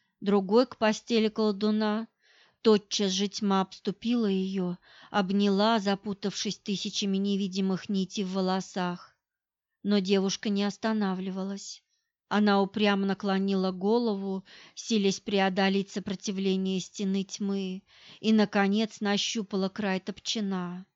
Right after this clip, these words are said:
Присела на его краешек. Сухая горячая рука колдуна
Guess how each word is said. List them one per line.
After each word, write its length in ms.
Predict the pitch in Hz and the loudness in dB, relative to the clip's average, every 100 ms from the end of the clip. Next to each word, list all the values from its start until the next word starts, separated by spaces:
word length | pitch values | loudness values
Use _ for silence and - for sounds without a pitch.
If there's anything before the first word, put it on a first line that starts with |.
| _ _ _ _ _ | _ _ _ _ _
Присела 560 | 202 208 - 220 185 | -2 -2 0 0 0
на 200 | 190 185 | 0 -2
его 200 | 185 185 | -4 -6
краешек. 880 | 185 202 175 175 175 - 185 - - _ _ _ _ _ _ _ | -8 -6 -4 -4 -6 -8 -8 -12 -20 _ _ _ _ _ _ _
Сухая 540 | - 226 - 220 202 | -6 -4 0 2 2
горячая 640 | 196 196 196 196 196 - 190 | 2 2 2 2 0 -2 -2
рука 320 | 190 - 196 | -2 -2 -4
колдуна 720 | - 202 185 185 190 214 240 | -4 -6 -6 -4 -2 0 -2